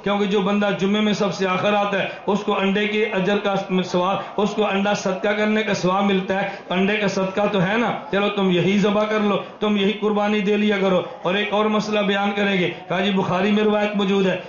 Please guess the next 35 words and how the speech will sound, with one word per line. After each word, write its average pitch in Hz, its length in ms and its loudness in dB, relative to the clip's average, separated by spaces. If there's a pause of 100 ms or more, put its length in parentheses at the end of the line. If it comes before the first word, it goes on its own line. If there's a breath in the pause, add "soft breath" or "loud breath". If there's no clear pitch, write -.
(120)
नबी 190 220 0
पाक 202 280 -2
के 196 80 0
दौर 196 220 0
में 202 160 0
घोड़े 180 300 0
की 208 100 -4
कुर्बानी 196 480 0
है, 165 100 0 (240 loud breath)
तो 180 100 0
घोड़े 170 320 2
की 208 80 0
कुर्बानी 208 480 0
दे 208 140 2
लेंगे।" 196 260 0 (200 loud breath)
मैंने 202 220 -2
कहा, 208 100 0
"अजीब 208 240 -2
मखलूक 214 420 0
है, 202 120 0 (260)
हमारे 180 280 0
यहाँ 202 120 -2
देहात 185 320 0
में 202 100 0
बैल 180 260 0
होता 196 260 0
है, - 280 -6
पता 180 180 0
नहीं 202 140 2
आपने 196 280 0
देखा 185 300 0
नहीं 196 140 0
कि 185 60 0
नहीं, 175 140 0 (220 loud breath)
आप 175 180 0